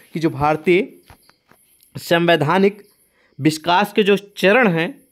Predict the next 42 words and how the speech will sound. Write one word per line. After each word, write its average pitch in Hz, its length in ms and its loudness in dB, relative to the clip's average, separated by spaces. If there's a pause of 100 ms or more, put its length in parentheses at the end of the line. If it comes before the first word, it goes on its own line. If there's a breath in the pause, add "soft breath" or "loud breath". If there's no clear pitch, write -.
(920)
ठीक 247 140 -2
है, 180 180 -2 (200 soft breath)
उनके 165 260 0
बारे 123 220 0
में। 117 160 -8 (360 soft breath)
स-, - 220 -14
तो 143 380 -2
आपको 185 240 2
लिखना 202 280 0
है 214 80 0
कि 214 80 -8
संविधान 180 580 -2
एक 214 180 0
लिखित 156 420 -2
दस्तावेज 113 600 -4
है। 110 240 -12
आप 135 140 -6
सभी 143 220 -8
को 139 100 -10
मालूम 131 340 -6
है 131 60 -8
कि 143 120 -10
संविधान 127 540 -10
किसने 131 320 -12
लिखा 131 320 -8
है 185 200 -6 (300 loud breath)
और 175 140 -2
वो 190 140 -4
किस 196 200 -4
प्रकार 151 320 -2
लिखे 127 280 -6
हैं, 110 160 -10
ठीक 170 180 -6
है। 117 120 -4
आपके 123 340 -6
डॉक्टर 120 420 -6
भीमराव 123 320 -4
अम्बेडकर 120 400 -4
जी 120 120 -8
ने 120 120 -4
लिखा 120 320 -6
है 127 180 -6